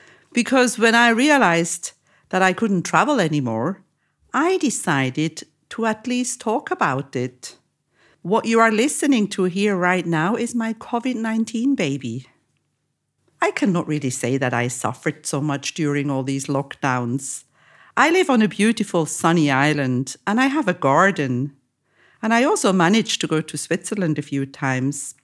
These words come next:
But those were not the trips that I am used to, to go to normally.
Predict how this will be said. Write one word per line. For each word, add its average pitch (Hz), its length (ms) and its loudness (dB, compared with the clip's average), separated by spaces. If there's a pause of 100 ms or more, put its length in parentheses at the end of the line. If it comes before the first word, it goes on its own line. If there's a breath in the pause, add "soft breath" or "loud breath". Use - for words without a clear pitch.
(440)
But 175 200 -4
those 220 240 2
were 170 160 2
not 180 240 0
the 170 80 -4
trips - 540 -4
that 147 180 -2
I 139 100 0
am 139 400 -2 (180)
used 196 580 -2
to, 131 340 -4 (300)
to - 100 -8
go 165 260 2
to 196 240 -6
normally. 127 640 0